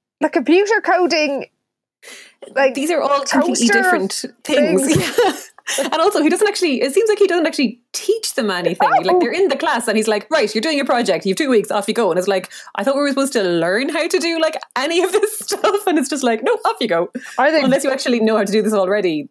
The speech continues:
Speaker 2: there's no point going to this class.
Speaker 1: This is a
Speaker 2: Yeah.
Speaker 1: very good point. I think Bill Dexter is just chancing his arm, is like, "That sounds like easy money."
Speaker 2: <laughs> Yeah. Yes,
Speaker 1: Sit there, go,
Speaker 2: absolutely.
Speaker 1: "Yeah, make a fucking toaster. <laughs> I don't care."
Speaker 2: Do what you want. I'm getting paid either way.
Speaker 1: <laughs>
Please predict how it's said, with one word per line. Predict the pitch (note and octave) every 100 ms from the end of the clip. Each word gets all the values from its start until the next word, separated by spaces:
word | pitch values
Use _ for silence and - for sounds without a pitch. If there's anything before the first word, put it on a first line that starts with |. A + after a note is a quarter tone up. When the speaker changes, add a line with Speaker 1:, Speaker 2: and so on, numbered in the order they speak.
| _
Speaker 2:
there's | F3 F3
no | E3+ E3+
point | E3+ D#3
going | F3 F#3
to |
this | C3+ -
class. | - -
Speaker 1:
This | G#4+
is | F#4+
a |
Speaker 2:
Yeah. | D4+
Speaker 1:
very | C#4+ C4
good | A#3
point. | A3 F#3+ -
I | C4+
think | D#4 A3+
Bill | A3+ G#3
Dexter | G3+ G3 G#3+ F3+
is | E3
just | F3
chancing | - G3 F#3+ F#3+
his | F3+
arm, | F#3 F3+ E3+
is | F3
like, | F#3
"That | C4+ C#4
sounds | A3 F#3 F3
like | D3+ -
easy | D4+ E4 E4+ G4
money." | F4 A3+ D#3+ D#3+ -
Speaker 2:
<laughs> | -
Yeah. | C#4+ - - - - - - -
Yes, | D4+ C4+
Speaker 1:
Sit | D#4 D4+
there, | D4 A#3+
go, | A#3 A3+
Speaker 2:
absolutely. | A3
Speaker 1:
"Yeah, | A#3 A3 G3+ F#3
make | G#3 A#3+ B3+
a | A3+ G3
fucking | - G#3 G3 F3
toaster. | F#3 F#3 F#3 F3 E3+
<laughs> |
I | F3
don't | A3 -
care." | - - G3 _ _ - -
Speaker 2:
Do | C4+
what | A3+ G3
you |
want. | F#3+ G3 - F#3+ - A3
I'm | A#3
getting | G3 F#3+
paid | F#3+ F#3
either | F3+ F#3
way. | E3+ A#3+ -
Speaker 1:
<laughs> | -